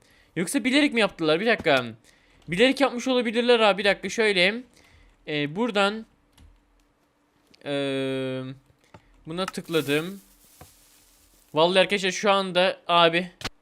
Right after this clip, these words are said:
Evet, e, gerçekten, e, buradan <laughs> haritana-, haritayı çok, haritaya çok teşekkür ediyorum. E,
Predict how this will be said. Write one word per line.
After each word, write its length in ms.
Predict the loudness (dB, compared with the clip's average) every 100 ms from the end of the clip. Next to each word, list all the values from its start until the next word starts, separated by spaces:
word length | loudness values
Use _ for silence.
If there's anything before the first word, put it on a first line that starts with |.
| _ _ _ -2
Evet, 420 | 2 2 0 -2
e, 460 | 0 2 2 0 2
gerçekten, 720 | 2 2 0 0 2 2 -4 -14 -20 -4
e, 280 | 0 0 0
buradan 320 | 0 2 2
<laughs> 0 |
haritana-, 800 | -2 0 2 2 0 -4 -2 -2
haritayı 380 | -2 0 -2 -2
çok, 280 | -6 -6
haritaya 420 | -4 -4 -2 -4 -4
çok 200 | -6 -8
teşekkür 380 | -6 -6 -2
ediyorum. 420 | 0 0 -2 -4 -10 -20 -20 -14
E, 80 | -4